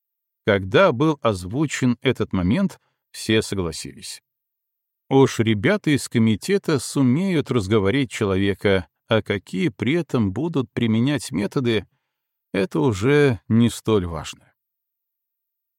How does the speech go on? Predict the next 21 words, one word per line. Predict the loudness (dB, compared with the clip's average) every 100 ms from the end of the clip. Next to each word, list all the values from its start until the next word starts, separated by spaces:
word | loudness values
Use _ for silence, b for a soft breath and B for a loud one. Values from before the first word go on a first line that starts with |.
| _ _ -2
«Идем | 0 0 0 0 2
без | 0 -2 2
него», | 2 2 2 2 2 -6 _ _ -8
демонстративно | -2 0 0 -2 -6 -6 -4 -2 2 0
помрачнел | 0 -2 -2 -4 -2 -2 -4
я. | -10 -18 -20 _ _ _ _ _ _ _ _ _ _
Как | 0 0 0
и | -2
просил | 0 -2 -2 0
Андрюха, | 0 -2 -4 -4 -2
я | -2 0 0
никому | 0 -2 0 0 0 0
не | 0
говорил | 0 0 -2 0 -2 -2
о | -4
том, | -2 -4
что | -4 -6 -6
он | 0 0 0
все-таки | -2 -4 -4 -4 -4 -2
в | -4
деле. | -4 -8 -12 -20